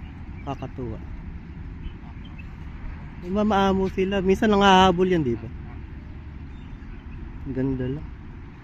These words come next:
Tapos may nakita ako dito na parang itik na nangingitlog. Ay, ang cute nito.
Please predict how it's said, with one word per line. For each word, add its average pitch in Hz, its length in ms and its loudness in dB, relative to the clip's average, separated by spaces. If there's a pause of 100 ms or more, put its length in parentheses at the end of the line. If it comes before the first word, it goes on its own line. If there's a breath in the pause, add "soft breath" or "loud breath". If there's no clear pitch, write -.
(420)
Tapos - 240 -16
may 127 160 -2
nakita 120 480 -2
ako 107 160 -8
dito 107 320 -2
na 101 160 -2 (1200)
parang 120 320 0
itik 117 400 2
na 120 160 4
nangingitlog. 110 720 8 (800)
Ay, 180 80 0
ang 170 80 -4
cute 175 240 -2
nito. 165 240 -6